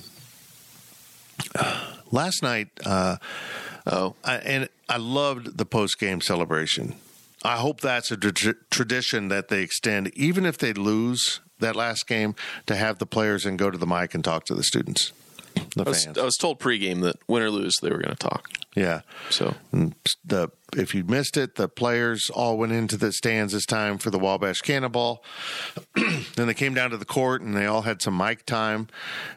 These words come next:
Speaker 1: and that took a while, but that, that was cool. That was really fun.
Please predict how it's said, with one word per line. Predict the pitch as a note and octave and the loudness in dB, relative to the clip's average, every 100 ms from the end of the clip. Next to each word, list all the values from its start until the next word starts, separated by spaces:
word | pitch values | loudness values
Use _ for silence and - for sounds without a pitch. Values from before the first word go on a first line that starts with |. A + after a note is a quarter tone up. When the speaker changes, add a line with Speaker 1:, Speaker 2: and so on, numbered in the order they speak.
| - | -2
Speaker 1:
and | F#3+ | 0
that | A#3 F#3 - | 0 -2 -4
took | - F#3+ | -2 0
a | C#3 | 0
while, | B2+ C#3+ G2 | 2 2 2
but | D#2+ F#2+ | -2 -2
that, | D#3 D#3+ - _ - - - - - _ | -2 -2 -6 _ -20 -20 -20 -20 -20 _
that | A#3 | -2
was | C4 - | 2 2
cool. | B3+ C4 - - _ _ _ - | 2 0 -2 -10 _ _ _ 0
That | |
was | F3 C#3+ | 2 2
really | E3 D#3 | 2 2
fun. | - E3+ G2 A1 | 2 2 0 -4